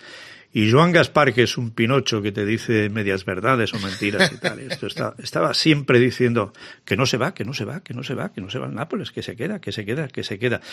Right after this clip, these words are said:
Speaker 1: Y recuerdo el último día, eh, del mes de junio, que yo estaba de guardia para, para el programa de la noche y tal. Estaba en el aeropuerto,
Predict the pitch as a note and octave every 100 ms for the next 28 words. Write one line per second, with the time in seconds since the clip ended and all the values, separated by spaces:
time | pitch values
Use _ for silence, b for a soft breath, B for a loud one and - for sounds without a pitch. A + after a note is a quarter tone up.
0 | B B - A#2 A2 D3 D#3+ D3+ D#3+ D#3
1 | C3+ C3+ C3 C3 A#2 G#2+ - - G2+ G2+
2 | G2+ B2+ B2+ C3+ - D3 D#3 G3 - B
3 | B B B _ - G#2+ G2+ G2 G2 F#2+
4 | G2 - A#2 G#2 G2+ A2 G#2+ G#2 G#2 G#2
5 | G2+ G#2+ - G#2 F#2+ G#2 G#2 A2 G#2 G2
6 | A2 - A#2 C#3+ F3+ - B B B B
7 | B B - - B2 D3 D#3 C#3+ A#2 G#2
8 | F3 F3 - E3